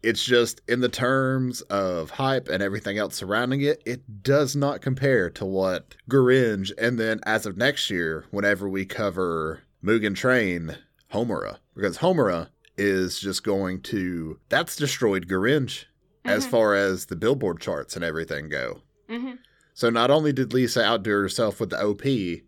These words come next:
Speaker 1: for the show, but the E D for the film has topped that.
Speaker 2: Mm-hmm.
Speaker 1: So, hands down, O P of the year goes to Demon Slayer's Gurenge, without a shadow of a doubt.
Speaker 2: Yeah, I back that.
Speaker 1: Next category?
Speaker 2: Next category.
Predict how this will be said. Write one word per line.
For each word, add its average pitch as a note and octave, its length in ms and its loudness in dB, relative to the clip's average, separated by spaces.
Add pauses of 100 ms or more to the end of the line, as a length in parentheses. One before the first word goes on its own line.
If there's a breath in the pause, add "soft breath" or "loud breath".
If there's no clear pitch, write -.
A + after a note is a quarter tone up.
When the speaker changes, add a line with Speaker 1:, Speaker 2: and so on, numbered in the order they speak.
Speaker 1:
for F2+ 800 -4
the F2+ 100 -6
show, G2 600 2 (100)
but G2+ 160 0
the - 60 -2
E A#2 160 0
D A#2 260 0
for F#2+ 200 -8
the D#2 60 -10
film F2+ 580 -2 (380 soft breath)
has F2+ 520 -4
topped - 380 -6
that. F#2 460 -4 (200)
Speaker 2:
Mm-hmm. B3 240 -8 (200)
Speaker 1:
So, F#2 300 0 (100)
hands B2+ 320 0
down, G#2+ 440 0 (180)
O A2+ 120 2
P B2 220 0
of A#2+ 100 0
the G#2 100 0
year A2 220 0
goes F2+ 280 -4
to E2+ 100 -14
Demon F#2 280 -4
Slayer's E2 340 -4
Gurenge, E2 460 -8 (180)
without E2 500 -2
a D2+ 40 -10
shadow E2 380 -4
of D#2 120 -8
a D2 40 -10
doubt. C#2+ 300 -8 (460)
Speaker 2:
Yeah, C#4 200 0 (380)
I A3 40 -4
back A#3 260 -2
that. C4 220 -2 (200)
Speaker 1:
Next E2+ 260 -6
category? G#2 600 -2
Speaker 2:
Next G#3+ 400 -4
category. D4 1000 2